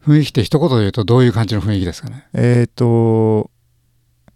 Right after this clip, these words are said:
Speaker 2: あの、建物自体が結構古い建物をきれいに使ってるんで、まあ、台とかもちょっと大理石っぽい感じで、高級感もあり、だけど中は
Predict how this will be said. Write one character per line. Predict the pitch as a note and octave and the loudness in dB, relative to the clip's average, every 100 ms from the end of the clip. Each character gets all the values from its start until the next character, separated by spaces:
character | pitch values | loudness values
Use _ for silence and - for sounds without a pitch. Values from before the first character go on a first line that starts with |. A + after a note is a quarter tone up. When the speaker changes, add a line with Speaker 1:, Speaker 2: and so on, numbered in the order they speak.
| _ _ _ _ _ - | _ _ _ _ _ -8
Speaker 2:
あ | A#2 A#2 | -2 0
の、 | A2 A2+ | 0 0
建 | D3+ F#3+ | 0 0
物 | G3+ | 0
自 | F#3+ | -2
体 | - D3+ | -2 -2
が | A#2 | -2
結 | C3 | -4
構 | - | -4
古 | G2 B2 C#3+ | -4 0 2
い | C#3+ A2 G2 F#2 _ | 2 2 0 -2 _
建 | - A2+ A#2 | -10 -4 -2
物 | A2 F#2+ F2+ | 0 0 0
を | F2 C#3+ D3+ D3 - - | -2 0 0 0 -6 -8
き | - | -2
れ | C#3+ C#3+ | 0 2
い | |
に | B2 F#2 - _ - | 2 0 -4 _ -16
使 | - | -6
っ | G#2+ | -6
て | - G#2+ | -2 -2
る | G2 | 0
ん | F2+ | -2
で、 | E2+ F2+ E2 - _ _ _ _ _ _ _ | -2 -2 -4 -8 _ _ _ _ _ _ _
ま | - A#2+ | -6 -2
あ、 | A2+ | -2
台 | G#2 A#2 C3 C3 | -4 -2 0 0
と | A#2 | 0
か | G#2 | -2
も | G2 | -2
ち | - | -4
ょ | A#2 | -6
っ | |
と | F#2+ | -2
大 | G#2 | 0
理 | G#2 | 0
石 | F#2 | -4
っ | G2+ - - | -10 -14 -4
ぽ | A2 | -4
い | |
感 | F#2+ E2 E2 | -2 -6 -8
じ | E2 | -6
で、 | E2+ E2 - _ _ _ _ - | -6 -6 -10 _ _ _ _ -8
高 | - C3 | -2 0
級 | C#3 | -2
感 | A#2 G#2 | 0 -2
も | F#2+ - | -2 -4
あ | A2 | -2
り、 | G#2 | -2
だ | A2 | -2
け | D3 | -2
ど | D#3 F3 E3 | -2 -2 -2
中 | C3 A#2 | -2 -2
は | G2+ | 0